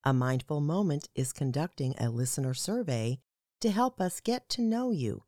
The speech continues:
your interests, and what you think of the show. As our way of saying thank you, you can enter to win a five hundred dollar Amazon gift card at the end of the survey.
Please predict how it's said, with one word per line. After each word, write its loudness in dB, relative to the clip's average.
your 0
interests, -2
and 4
what 0
you 0
think -2
of -4
the -2
show. -2
As 2
our 0
way 0
of -2
saying 0
thank 0
you, -2
you 2
can -2
enter -2
to -2
win 0
a 0
five 0
hundred -2
dollar -2
Amazon 0
gift -6
card -4
at -2
the -2
end 2
of -4
the -4
survey. -4